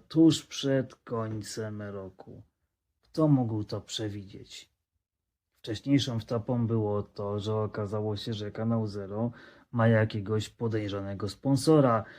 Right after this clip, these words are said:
I tutaj oczywiście Stanowski mógł udać głupiego i powiedzieć, że nie wiedział i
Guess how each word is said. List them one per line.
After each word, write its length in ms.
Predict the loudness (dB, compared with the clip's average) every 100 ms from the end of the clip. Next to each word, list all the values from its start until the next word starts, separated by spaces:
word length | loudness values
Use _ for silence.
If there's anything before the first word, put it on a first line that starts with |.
| -20 -14 -6
I 100 | 2
tutaj 340 | 4 6 6
oczywiście 520 | 6 2 -2 -2 -4
Stanowski 600 | -4 -4 -4 -4 -6 -4
mógł 280 | 2 4 4
udać 480 | -2 -6 -6 -6 -6
głupiego 580 | -8 -10 -10 -10 -8 -8
i 180 | -8 -8
powiedzieć, 680 | -6 -4 -4 -6 -8 -8
że 380 | -8 -4 -2 -2 -6 -16 _ -4
nie 180 | 4 6
wiedział 640 | 10 10 10 4 2 0
i 360 | -4 -6 -8